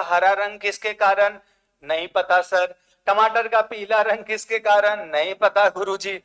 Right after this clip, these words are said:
टमाटर का पूछ लो इन भाइयों से, लाल रंग, लाइकोपीन। अरे भाया,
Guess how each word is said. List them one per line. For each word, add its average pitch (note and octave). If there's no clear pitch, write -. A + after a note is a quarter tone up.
टमाटर A3+
का B3+
पूछ C4+
लो B3+
इन A3
भाइयों F#3
से, E3
लाल G#3
रंग, E3
लाइकोपीन। E3
अरे D3
भाया, A2